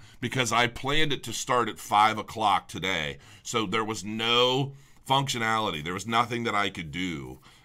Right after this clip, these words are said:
uh, w-, with it yet. So, but, so there will be.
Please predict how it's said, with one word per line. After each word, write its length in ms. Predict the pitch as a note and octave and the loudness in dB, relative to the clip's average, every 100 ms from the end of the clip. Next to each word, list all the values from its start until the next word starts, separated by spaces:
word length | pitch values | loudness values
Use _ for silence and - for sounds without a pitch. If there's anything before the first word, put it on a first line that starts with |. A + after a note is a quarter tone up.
| - | -8
uh, 520 | E2+ E2+ D#2+ D2+ C#2+ - | -2 0 0 -2 -6 -8
w-, 280 | F#2+ - D#2+ | -14 -12 -8
with 200 | F2 E2+ | -6 -6
it 100 | D2 | -6
yet. 280 | D#2 B1 - | -6 -6 -6
So, 260 | G2+ F#2 | -4 -6
but, 440 | F#2 F2 A2+ G#2 F#2+ | -8 -6 -4 -4 -4
so 280 | - A#2 | -2 0
there 220 | A#2 B2+ C3 | 0 2 4
will 180 | A#2 | 2
be. 300 | E2+ D2+ C2 | 2 -4 -6